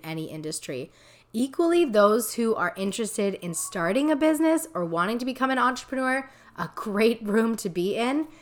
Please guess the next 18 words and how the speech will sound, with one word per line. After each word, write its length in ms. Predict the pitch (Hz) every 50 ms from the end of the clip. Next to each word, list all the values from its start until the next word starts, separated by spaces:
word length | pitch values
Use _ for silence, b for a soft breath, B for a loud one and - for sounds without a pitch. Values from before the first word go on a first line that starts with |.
| B B B B B -
And 300 | 208 220 226 233 226 226
those 380 | 226 240 262 302 294 294 -
who 160 | - 269 269
have 360 | 240 196 226 208 214 226 220 196
established 600 | 208 - - - 202 185 190 190 208 196 - -
businesses 720 | 190 180 185 190 185 175 - 190 180 180 180 180 175 - - -
or 440 | 170 160 156 147 147 143 - - - -
are 220 | 170 160 156 156
in 240 | - 165 175 185 196
the 80 | 190
realm 360 | 185 175 170 175 170 165 175 170
of 100 | 160 -
entrepreneurship, 960 | - 156 165 170 - - 190 175 170 131 160 175 165 - - 170 160 165 170 B B B B B B B B
doing 320 | - 214 208 208 208 208 185
things 260 | - 196 190 190 -
that 100 | - 175
they 120 | 185 165 160
love, 440 | 156 160 156 160 156 160 160 -